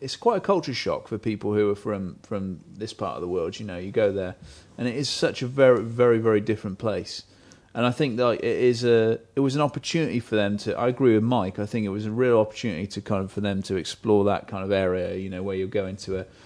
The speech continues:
a new, very, very different culture, very, very different environment and stuff,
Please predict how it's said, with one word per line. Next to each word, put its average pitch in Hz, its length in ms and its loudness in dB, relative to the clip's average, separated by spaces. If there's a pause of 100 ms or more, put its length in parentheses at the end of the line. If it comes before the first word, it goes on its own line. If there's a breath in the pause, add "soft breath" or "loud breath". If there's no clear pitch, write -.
(340 loud breath)
a 110 100 0
new, 104 340 0
very, 120 680 4
very 110 240 4
different 101 300 -6
culture, 95 460 -2
very, 110 320 4
very 104 220 4
different 101 300 -4
environment 101 460 0
and 85 80 -10
stuff, 98 200 -4